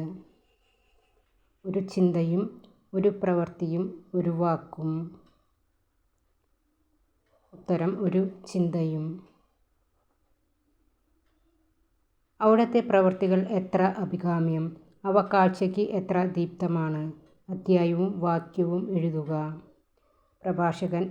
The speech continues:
നാൽപത്തിരണ്ട് ഇരുപത്തിയൊന്ന്, പ്രഭാഷകൻ നാൽപത്തിനാല് എട്ട്, പ്രഭാഷകൻ നാൽപത്തിരണ്ട് ഇരുപത്തിരണ്ട്. ഉത്തരം പ്രഭാഷകൻ നാൽപത്തിരണ്ട് ഇരുപത്തിരണ്ട്.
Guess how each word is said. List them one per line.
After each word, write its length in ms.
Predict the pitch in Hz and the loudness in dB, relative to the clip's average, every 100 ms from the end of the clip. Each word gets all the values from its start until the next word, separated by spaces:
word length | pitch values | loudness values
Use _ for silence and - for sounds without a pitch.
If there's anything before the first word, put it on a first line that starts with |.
| 226 | -2
നാൽപത്തിരണ്ട് 720 | 190 180 - 190 190 185 190 | 0 0 -2 -6 0 2 4
ഇരുപത്തിയൊന്ന്, 920 | 196 160 170 - 196 196 156 156 175 190 - - _ _ - | 2 0 -4 -6 -4 -2 -2 -2 -2 -4 -12 -20 _ _ -4
പ്രഭാഷകൻ 600 | 202 190 196 190 185 185 180 | 0 2 2 2 0 2 0
നാൽപത്തിനാല് 800 | 190 185 185 190 196 190 190 202 190 | 0 -2 -2 -4 0 0 2 0 -2
എട്ട്, 340 | - - 165 185 - - _ - | -8 -6 -4 -4 -8 -20 _ -6
പ്രഭാഷകൻ 720 | 185 180 180 170 190 180 185 - - _ - | -2 2 0 0 -2 -2 -2 -4 -18 _ -4
നാൽപത്തിരണ്ട് 840 | 196 190 180 196 190 202 190 185 196 - | 2 2 2 -2 2 2 4 2 0 -2
ഇരുപത്തിരണ്ട്. 760 | 165 170 165 180 170 156 151 156 160 - _ _ _ _ _ _ _ _ | -2 -2 -2 -2 0 -2 -4 -6 -8 -14 _ _ _ _ _ _ _ _
ഉത്തരം 340 | 185 185 175 185 185 | -6 -2 0 -2 -4
പ്രഭാഷകൻ 680 | 185 185 180 165 185 180 180 196 | -4 0 0 0 -2 -4 -4 -2
നാൽപത്തിരണ്ട് 640 | 170 165 185 - 175 165 185 | -4 -4 -8 -4 -2 0 0
ഇരുപത്തിരണ്ട്. 760 | 180 147 170 185 170 151 147 | -2 -8 -6 -4 -4 -4 -6